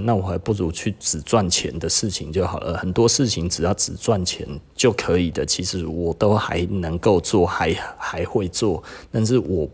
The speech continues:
不会想要以那样子来当我的职业，是因为我对服装就是有这个热情嘛，我对服装的历史就是有推广的那一种的，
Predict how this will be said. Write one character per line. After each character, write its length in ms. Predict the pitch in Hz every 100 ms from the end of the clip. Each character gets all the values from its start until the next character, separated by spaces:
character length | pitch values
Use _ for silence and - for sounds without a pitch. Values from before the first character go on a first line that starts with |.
| - -
不 120 | 107
会 360 | - 143 123
想 280 | 107 - 85
要 200 | 92 98 -
以 180 | 92 78
那 100 | 107
样 140 | 110
子 220 | 110 87 80 - - - -
来 180 | 90 87
当 260 | 117 104
我 100 | 95
的 80 | 80
职 320 | 80 - 80
业， 200 | 101 92
是 280 | 82 - 98 - - - - -
因 340 | 127 120 123
为 300 | 131 127 - - - - - - - - - _ - - - - - - - - - - - _ - - - - - - _ - - -
我 140 | 107
对 200 | - 123
服 260 | - 95 92
装 240 | 107 104
就 160 | - 110
是 160 | 110
有 160 | 95 78
这 240 | - 113
个 80 | 107
热 260 | 90 113 90
情 280 | - -
嘛， 120 | 78 80
我 140 | 85
对 160 | 110 131
服 240 | - 101
装 160 | 117 113
的 100 | 104
历 200 | 123 107
史 180 | - 80
就 160 | -
是 180 | 110 110
有 120 | 90
推 300 | - - 117
广 280 | 113 90 76
的 120 | 87
那 200 | 87 98
一 60 | 104
种 240 | - 71 78
的， 200 | 71